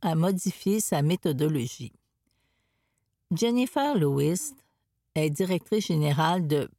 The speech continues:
Pasqua Stratégie, un cabinet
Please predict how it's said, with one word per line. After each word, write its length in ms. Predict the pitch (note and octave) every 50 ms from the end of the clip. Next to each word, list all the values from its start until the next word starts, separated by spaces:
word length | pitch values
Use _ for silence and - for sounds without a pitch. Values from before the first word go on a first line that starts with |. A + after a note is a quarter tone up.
| _ -
Pasqua 960 | F3+ F3 F#3 - - - - - - - G#3 E3 D3+ D3 D3 D3 D3 G3+ A3+ _ _ _ _ _
Stratégie, 880 | - - - - - D3+ C#3 - - D#3 D3+ D#3 D#3 D#3+ F3+ G3+ C4 - _ _ - - - - _ _
un 200 | - - F3+ F#3
cabinet 580 | - - A3+ G3+ G#3 E3+ D3+ D#3 D3+ D3 C#3 -